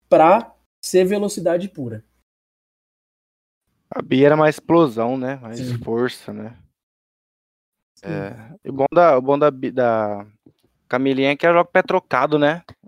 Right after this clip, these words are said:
Speaker 2: Ela finaliza muito bem de fora, né? Pé trocado. É, acho que é bastante alter-, é, alternativas vai ter, né? Porque tem jogadoras que é difícil ficar fora do time, né? A gente vê que Carla,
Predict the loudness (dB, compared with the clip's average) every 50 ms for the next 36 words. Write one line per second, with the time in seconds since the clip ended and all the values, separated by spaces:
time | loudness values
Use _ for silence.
0 | -20 -20 -20 -12 -10 -8 -6 -4 -2 0 0 0 -2 -4 -8 -12 _ -10 -8 -6
1 | -4 -4 -4 -4 -6 -8 -4 0 0 0 0 -2 -6 0 4 6 6 6 6 4
2 | 2 0 -4 _ _ _ _ _ _ _ _ _ _ _ _ _ _ _ _ _
3 | _ _ _ _ _ -12 -10 -10 -8 -10 -10 -6 -2 0 0 0 -2 -6 -12 _
4 | _ _ _ _ _ _ _ _ _ _ _ _ _ -20 -20 -20 -20 -20 -12 -4
5 | 0 2 4 4 4 2 2 0 0 0 0 -2 -2 -4 -6 -6 -6 -6 -8 -8
6 | -14 -14 -10 -6 -4 -2 -2 -2 -2 -4 -4 -6 -6 -8 _ -10 -6 -4 -4 -2
7 | -2 -2 -4 -4 -2 0 0 0 0 -2 -6 -10 -12 _ _ _ _ _ _ _
8 | _ _ _ _ -4 -2 -2 -2 -4 -4 -8 -6 -4 -2 -2 -2 -2 -2 -2 -2
9 | -2 -2 -4 -6 -6 -6 -8 -8 -8 -6 -6 -6 -6 -6 -6 -4 -4 -4 -4 -6
10 | -10 -12 -12 -6 -2 -2 -2 -2 0 0 2 2 2 0 -2 -8 -8 -8 -8 -8
11 | -6 -4 -2 -2 -2 -4 _ _ _ _ _ _ _ _ _ _ _ _ _ _
12 | _ _ -8 -8 -6 -8 -8 -6 -2 -2 -2 -2 -4 -8 -2 0 0 2 2 0
13 | -2